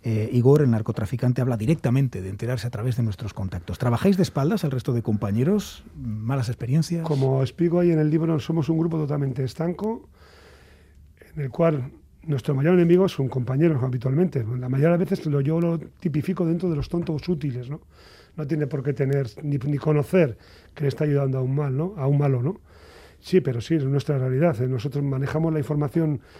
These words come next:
Speaker 2: a nivel de nuestro grupo, informamos a nuestros jefes más directos y en el caso de que esté la investigación judicializada, que es la mayoría de las veces, por supuesto, tiene conocimiento el juez que lleva la causa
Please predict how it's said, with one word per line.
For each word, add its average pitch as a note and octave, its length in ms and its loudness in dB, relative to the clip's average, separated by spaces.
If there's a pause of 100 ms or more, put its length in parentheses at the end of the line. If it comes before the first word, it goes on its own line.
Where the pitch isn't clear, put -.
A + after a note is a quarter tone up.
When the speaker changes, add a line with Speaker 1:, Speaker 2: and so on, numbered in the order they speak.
(220)
Speaker 2:
a C#3 100 -6
nivel C#3+ 180 -2
de D3 60 -2
nuestro C#3+ 240 0
grupo, G3+ 360 2
informamos D3 540 -2 (100)
a C3 160 -4
nuestros C3 460 -6 (280)
jefes E3+ 260 0
más D#3+ 160 2
directos D#3+ 460 0
y C3+ 160 -2
en A#2+ 100 -4
el A#2+ 60 -6
caso D3+ 260 -4
de C#3+ 100 -2
que D3 100 -4
esté C#3+ 340 -4 (400)
la C#3 80 -6
investigación C3 440 -2
judicializada, C#3 640 -4
que C3 80 -4
es - 100 -4
la C3+ 80 -2
mayoría C3 220 0
de B2+ 60 -2
las - 20 -4 (100)
veces, - 160 -2 (240)
por A#2+ 140 -8
supuesto, C3 340 -4
tiene B2+ 160 -4
conocimiento C#3 600 -4 (320)
el C#3 60 -4
juez D3+ 260 -2
que D3 80 -2
lleva C#3 180 -2
la C3 80 -4
causa F3 500 -2